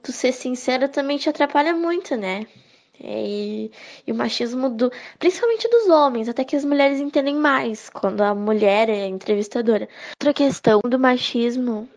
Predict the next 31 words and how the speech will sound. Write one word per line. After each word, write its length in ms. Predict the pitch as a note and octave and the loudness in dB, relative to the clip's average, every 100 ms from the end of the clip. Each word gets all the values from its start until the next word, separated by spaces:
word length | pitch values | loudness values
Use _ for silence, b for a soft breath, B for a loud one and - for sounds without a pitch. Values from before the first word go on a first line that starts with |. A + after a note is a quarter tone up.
| _ - | _ -4
é 220 | A#3 A#3 | -2 -2
que 520 | A3+ - A#3+ A#3 A3+ | -6 -4 -2 0 0
muitos 680 | A3+ A#3 B3 D4+ F#4 E4+ C4 | 0 0 0 0 -2 -4 -2
homens, 480 | A#3 A3 A3 G#3 G#3 | -2 -2 -4 -6 -10
claro 300 | - C#4+ C4 | -4 0 0
que 80 | D4 | 0
eu 40 | |
não 120 | C#4 C#4 | 0 0
vou 100 | C#4 | 0
generalizar, 760 | C#4+ C#4 C#4 C4+ C#4+ G3+ - _ B B B B B B | 0 0 2 2 2 0 -4 _ B B B B B B
mas 240 | A3+ A#3 | -2 0
muitos 340 | A#3+ B3 D4+ C#4 | 0 0 0 0
homens 400 | B3 C4 C4+ - - | 0 0 -2 -6 -2
acham 520 | A#3+ A#3 C4 C4 C4 A#3+ | 4 6 4 2 -4 -2
que 200 | - A#3+ | 4 4
a 80 | |
gente 640 | A#3 A#3+ A#3+ - - A#3 A3+ | 4 2 -2 -4 -2 2 4
é, 560 | A3 A3 A3 G#3+ G#3 - | 4 2 2 0 -4 -4
como 160 | B3+ C#4 | 2 2
eu 60 | |
sou 160 | C#4 A#3+ | 2 -2
solteira, 680 | A3 G3+ - A3+ B3+ B3 | 0 0 2 4 4 2
não 180 | G3 G3 | -2 -4
tô 140 | G3 G#3 | -2 -2
mais 180 | G#3 | -4
com 120 | - G3 | -6 -8
o 40 | |
pai 200 | G3 F#3+ | -4 -2
da 80 | G3 | -2
Ana 200 | F#3+ G3+ | -2 -4
Júlia, 380 | G#3+ B3 A#3 | -2 0 -2